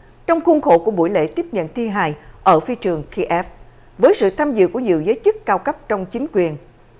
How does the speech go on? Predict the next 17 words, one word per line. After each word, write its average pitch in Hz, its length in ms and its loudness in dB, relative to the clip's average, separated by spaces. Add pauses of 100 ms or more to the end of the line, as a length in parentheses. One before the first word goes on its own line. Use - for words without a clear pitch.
(280)
Những 247 300 4
bản 190 260 4
tin 190 160 2
trước 381 200 -2
đây 185 100 2
cho 175 160 0
biết, 311 240 0 (360)
tổng 220 160 2
cộng 175 320 2
có 196 180 2
một 240 220 -2
trăm 269 140 0
bảy 214 100 2
mươi 214 60 -8
sáu 339 160 -8
hành 175 220 -8
khách, - 160 -6